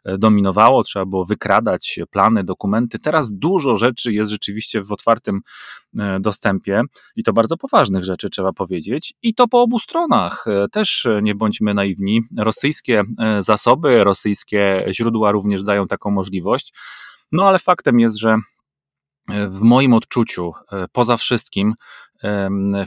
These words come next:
w tym konkretnym momencie historycznym, w którym się znaleźliśmy, to,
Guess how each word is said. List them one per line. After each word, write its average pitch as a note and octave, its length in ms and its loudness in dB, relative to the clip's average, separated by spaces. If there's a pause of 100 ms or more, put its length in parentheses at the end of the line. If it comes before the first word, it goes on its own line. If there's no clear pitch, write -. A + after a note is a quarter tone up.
(120)
w - 60 -18
tym F3 200 2
konkretnym B2+ 480 0
momencie G#2+ 440 4
historycznym, G2 500 -6
w - 40 -14
którym - 220 -10
się G#2+ 120 -4
znaleźliśmy, F#2+ 680 -2 (120)
to, C3 380 6